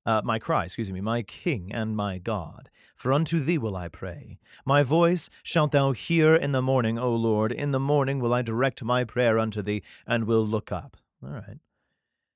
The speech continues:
"For thou art not a God that hath pleasure in wickedness." Good, I hope. "Neither shall evil dwell with thee." Well,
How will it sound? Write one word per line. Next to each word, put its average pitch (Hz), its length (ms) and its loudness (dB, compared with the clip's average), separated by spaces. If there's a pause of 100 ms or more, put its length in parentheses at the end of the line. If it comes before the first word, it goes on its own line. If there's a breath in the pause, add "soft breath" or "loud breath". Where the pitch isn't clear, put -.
(440)
"For 135 160 0
thou 156 340 4
art 117 560 0
not 143 380 4
a 156 100 4
God 117 440 2
that 107 120 0
hath 113 220 -6
pleasure 120 380 0
in 101 140 -2
wickedness." 101 680 -6 (120)
Good, 151 560 0
I 113 140 0
hope. 110 400 0
"Neither 117 480 0
shall 135 240 -2
evil 127 240 -2
dwell 110 280 0
with 90 180 -10
thee." - 180 -14
Well, 453 500 -2